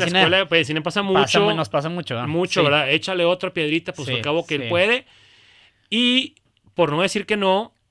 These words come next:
Speaker 2: este, pues, acabas a veces un poquito fatigado, ¿no?
Speaker 1: Ok. ¿Y tú crees que, que este juntar actividades, que sé, por ejemplo, todo, todo lo que nos has dicho en este momento de vida, o sea, ha ido creciendo?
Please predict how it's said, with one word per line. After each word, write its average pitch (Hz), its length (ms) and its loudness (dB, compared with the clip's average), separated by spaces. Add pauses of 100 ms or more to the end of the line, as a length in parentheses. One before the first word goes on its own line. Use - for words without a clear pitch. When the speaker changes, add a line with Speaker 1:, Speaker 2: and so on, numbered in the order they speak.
Speaker 2:
este, 143 300 -4
pues, 113 200 -10
acabas 117 360 -6
a 147 60 -4
veces 123 260 -6
un 120 100 -8
poquito 143 560 -4
fatigado, 104 500 -10
¿no? 117 180 -14
Speaker 1:
Ok. 131 160 -14 (320)
¿Y 202 100 -4
tú 254 180 -6
crees 277 280 -2
que, 277 280 -2 (140)
que 180 400 0 (160)
este 214 720 2 (200)
juntar 185 460 0
actividades, 175 680 0
que 180 80 -4
sé, 165 120 0
por 139 100 -4
ejemplo, 143 220 -8
todo, 120 180 -10 (160)
todo 175 140 -2
lo 233 60 -2
que 165 60 -8
nos 143 120 -6
has 180 80 -2
dicho 208 260 -2
en 139 180 0
este 151 180 -2
momento 180 320 0
de 165 120 2
vida, 180 300 0 (400)
o 180 80 -12
sea, 180 240 0
ha 151 140 4
ido 214 260 2
creciendo? 180 760 -2